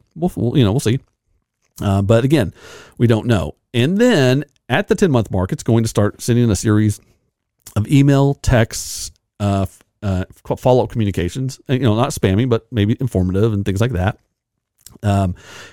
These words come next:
kind of those things of, "Hey, how did, you know, how did, uh, d-, were you able to find a good tenant last year? How did it go?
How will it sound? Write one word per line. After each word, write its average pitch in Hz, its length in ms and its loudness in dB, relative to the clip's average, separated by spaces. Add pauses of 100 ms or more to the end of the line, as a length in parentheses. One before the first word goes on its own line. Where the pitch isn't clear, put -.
kind 240 120 0
of 254 40 2
those 220 100 4
things 160 220 4
of, 127 260 4
"Hey, 180 200 4
how 123 220 2
did, 151 320 0
you 156 60 2
know, 120 220 0 (520)
how 131 140 2
did, 135 320 4
uh, 127 340 4 (120)
d-, 131 160 -2
were 127 100 2
you 139 120 6
able 143 120 4
to 135 60 -2
find 135 200 2
a 139 40 2
good 131 240 2
tenant 127 440 2
last 123 300 0
year? 127 300 4
How 110 140 2
did 143 120 -2
it - 20 -8
go? 117 560 4